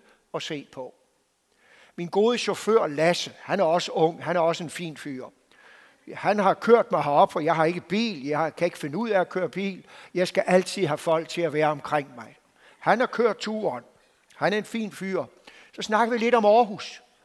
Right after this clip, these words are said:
Og så fortalte han, at de var nogle stykker, der skulle ud på gademission. De kunne ikke finde et hjørne, hvor der ikke var nogen kristne, der stod med kaffe og bibel. Det er da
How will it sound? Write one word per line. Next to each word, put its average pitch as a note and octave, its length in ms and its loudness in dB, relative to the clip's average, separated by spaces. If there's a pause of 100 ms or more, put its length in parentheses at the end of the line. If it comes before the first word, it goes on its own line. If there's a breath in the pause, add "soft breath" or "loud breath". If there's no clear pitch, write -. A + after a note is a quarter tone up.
(640 soft breath)
Og F#3 100 0
så A3+ 160 0
fortalte G#3+ 500 2
han, F#3 140 0
at E3 200 -2
de F3+ 100 -4
var E3 140 4
nogle E3 220 -2
stykker, A#3 400 2
der D#3 140 -4
skulle F3+ 240 -8
ud A3 140 -4
på - 120 -8
gademission. F#3+ 800 2
De A3 80 -6
kunne B3+ 180 2
ikke - 120 -6
finde B3+ 300 0
et A#3+ 100 -4
hjørne, G3+ 600 4 (280 loud breath)
hvor G3+ 100 -2
der G#3+ 100 6
ikke A#3+ 280 6
var F#3 140 4
nogen G#3 260 0
kristne, G3 500 -2
der E3+ 100 -4
stod G#3 260 0
med D#3+ 140 -2
kaffe F#3+ 460 2
og F3 180 -2
bibel. G3+ 380 -2 (1400 soft breath)
Det F#3 80 4
er F3+ 40 2
da F3 140 0